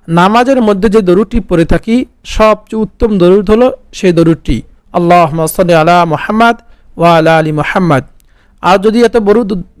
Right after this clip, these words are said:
বড় দরুদ পড়তে না পারেন, কমপক্ষে সাল্লাল্লাহু আলাইহি ওয়াসাল্লাম, সাল্লাল্লাহু আলাইহি ওয়াসাল্লাম আপনারা পাঠ করবেন। এ হলো দশটি জিকির।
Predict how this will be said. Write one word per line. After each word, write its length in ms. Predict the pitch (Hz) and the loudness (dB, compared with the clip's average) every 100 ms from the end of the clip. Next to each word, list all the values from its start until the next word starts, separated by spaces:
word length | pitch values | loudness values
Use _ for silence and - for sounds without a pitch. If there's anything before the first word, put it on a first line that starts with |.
| 185 | 0
বড় 240 | 180 214 | 2 2
দরুদ 260 | 214 226 - | 2 0 -2
পড়তে 240 | 240 190 202 | -6 -2 0
না 140 | 160 | 0
পারেন, 320 | 156 180 254 320 _ _ | 2 2 2 -2 _ _
কমপক্ষে 480 | - 185 185 196 202 | -2 -2 0 0 -2
সাল্লাল্লাহু 760 | - 202 180 170 180 180 165 160 | 0 0 2 2 4 2 0 0
আলাইহি 300 | 160 175 196 | 0 0 -2
ওয়াসাল্লাম, 580 | 190 - 151 160 208 233 _ _ - | -2 -2 0 0 -2 -4 _ _ -20
সাল্লাল্লাহু 760 | - 208 180 160 151 170 160 139 | -4 -2 0 0 2 2 2 -2
আলাইহি 240 | 151 160 | -2 -2
ওয়াসাল্লাম 400 | 165 - 170 220 - | -2 -2 -2 -2 -2
আপনারা 280 | 147 170 156 | -10 -6 -6
পাঠ 300 | - 147 - | -2 -4 -4
করবেন। 420 | 151 139 147 113 - _ _ _ _ _ _ _ _ _ _ - | -6 0 0 -2 -10 _ _ _ _ _ _ _ _ _ _ 0
এ 160 | 247 | 2
হলো 160 | 247 285 | 4 2
দশটি 380 | 202 185 - 220 | 2 0 -2 -4
জিকির। 460 | 156 165 180 160 | 0 0 2 0